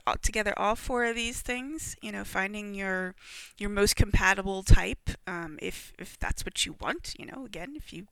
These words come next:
<laughs> if you wanna be weird and just go for someone who's totally unlike you, yeah, go for it, see what happens. Um, but e-, either way, be, um, be honest and be open and communicate, you know,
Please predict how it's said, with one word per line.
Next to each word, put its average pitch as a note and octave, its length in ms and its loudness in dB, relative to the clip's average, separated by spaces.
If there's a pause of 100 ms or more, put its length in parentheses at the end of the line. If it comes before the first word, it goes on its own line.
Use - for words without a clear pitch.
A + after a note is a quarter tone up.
(160)
<laughs> - 220 -2
if A3 180 0
you A3+ 100 0
wanna G#3 220 2
be A3 160 -2
weird G#3 360 0
and E3+ 240 -8 (240)
just - 200 -2
go G3+ 100 0
for - 140 -4
someone G3+ 240 -2
who's F#3 140 -4
totally A#3 400 8
unlike G3 400 -2
you, E4 160 -4 (100)
yeah, - 60 -10 (180)
go - 100 0
for - 180 2
it, - 160 0
see - 80 4
what C3 120 0
happens. - 380 -6 (440)
Um, F3 380 -2 (420)
but - 100 4
e-, A#2+ 220 -6
either A3+ 280 10
way, F3 360 -4 (320)
be, F#3 420 0
um, F3 520 -4 (760)
be - 100 2
honest G#3 440 2
and G#3 100 -4
be - 100 -2
open A3 280 2
and A3 200 -12
communicate, G3+ 760 -2
you G3+ 100 -8
know, E3+ 240 -8